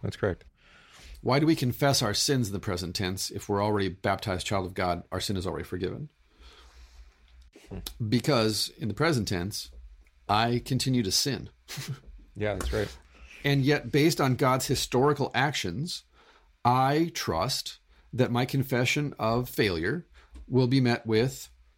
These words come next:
Speaker 2: "I forgive you, Jesus much."
Speaker 1: <laughs> That's
Speaker 2: I,
Speaker 1: right.
Speaker 2: he died for that too.
Speaker 1: Yeah.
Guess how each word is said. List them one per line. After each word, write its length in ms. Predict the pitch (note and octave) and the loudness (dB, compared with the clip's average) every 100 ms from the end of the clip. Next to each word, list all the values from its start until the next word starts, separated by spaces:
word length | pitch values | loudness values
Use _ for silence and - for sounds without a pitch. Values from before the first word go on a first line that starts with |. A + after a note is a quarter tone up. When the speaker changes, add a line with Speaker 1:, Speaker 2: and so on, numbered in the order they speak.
| _ | _
Speaker 2:
"I 140 | A2+ A#2 | 2 2
forgive 340 | C3+ G#2+ A2 | 2 0 0
you, 400 | F#2+ G#2+ A2 B2+ - | 0 0 2 -2 -4
Jesus 420 | A#2+ A2 G#2+ - | -2 0 0 0
much." 380 | G#2+ - - - _ | -2 -2 -10 -14 _
Speaker 1:
<laughs> 180 | _ - | _ -8
That's 400 | C3+ B2+ G#2+ G#2 _ _ - | -4 -2 -4 -6 _ _ -6
Speaker 2:
I, 60 | G#2 A#2 | 0 2
Speaker 1:
right. 100 | A#2 | 2
Speaker 2:
he 160 | - D3+ | -2 -2
died 260 | C3 B2 - | 2 2 2
for 80 | |
that 160 | A2+ G2+ | 0 -2
too. 220 | - - - - - - | -2 -6 -10 -20 -18 -10
Speaker 1:
Yeah. 140 | A2+ | -10